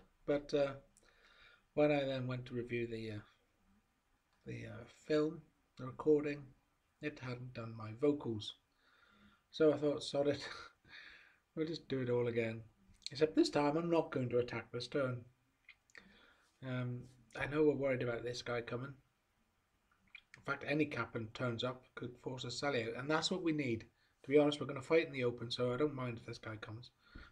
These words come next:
<laughs> Because, uh, we can't charge in with the Mimikil. So if they come and attack us in the open, we can use the Mimikil, and they are pretty invincible as long as they don't have artillery or too many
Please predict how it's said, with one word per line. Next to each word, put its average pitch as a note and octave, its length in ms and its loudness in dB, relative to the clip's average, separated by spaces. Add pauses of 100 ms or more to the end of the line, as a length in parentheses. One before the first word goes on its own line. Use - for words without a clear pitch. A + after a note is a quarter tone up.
(140)
<laughs> D#3+ 100 2 (580)
Because, B2 380 -6
uh, A#2+ 200 -2 (120)
we C#3 80 -14
can't D3 340 -8
charge C#3+ 380 2
in C#3+ 180 8
with B2+ 120 -6
the B2+ 60 -6
Mimikil. C3 420 -8 (1200)
So - 100 -2
if D3 100 -4
they - 100 0
come D#3+ 180 0
and C#3 80 -4
attack C3+ 240 -8
us - 240 -8
in B2+ 60 -8
the A#2+ 100 -4
open, C3 280 -6
we A#2 100 -8
can A#2 300 -10
use A#2 200 -10
the - 80 -20
Mimikil, A#2+ 600 -10 (140)
and B2 140 -10
they C3+ 160 -4
are A#2 300 -8
pretty D3+ 480 0 (100)
invincible B2 880 -8 (260)
as C3+ 120 -8
long B2+ 160 -2
as A#2 100 -4
they A#2 300 -4
don't A2+ 280 -10
have A2 380 -10 (400)
artillery G#3 640 2 (1900)
or B2+ 180 -8
too C3+ 300 -10
many A#2+ 480 -10